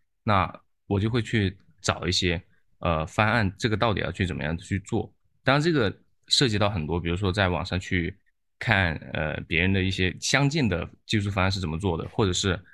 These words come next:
跟一些朋友去讨论，哎，这个东西它到底是怎么做到的这样一个效果。呃，随着这种工作模式的增加的话，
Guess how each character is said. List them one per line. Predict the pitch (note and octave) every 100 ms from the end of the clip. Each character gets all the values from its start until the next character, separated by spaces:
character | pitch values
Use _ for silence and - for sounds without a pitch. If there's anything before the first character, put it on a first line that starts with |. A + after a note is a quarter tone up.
| _ _ _
跟 | G#2+ G#2 G#2
一 | A2
些 | G#2
朋 | G2 F#2+
友 | F#2+
去 | G#2
讨 | - D#2
论， | E2+
哎， | E2
这 | A2+ D#3
个 | A2+
东 | G#2+
西 | G#2 F#2+
它 | -
到 | A2+ A2+
底 |
是 | F#2
怎 | F2+
么 | D#2
做 | G2+ A2+
到 | A#2+ F#2+
的 | -
这 | F2
样 | F2
一 |
个 | -
效 | F#2+ D#2+
果。 | - - _ _ _ _ -
呃， | F2+ E2+ E2
随 | - G#2+
着 | B2+
这 | D#3 E3
种 | A2+ E2+ - -
工 | - C#3
作 | C#3+ D3 G2
模 | F2 D#2+
式 | G2+ C3+
的 | G2 E2 - -
增 | A#2 A2+
加 | A2 A2+ B2
的 | F2+
话， | - D#2+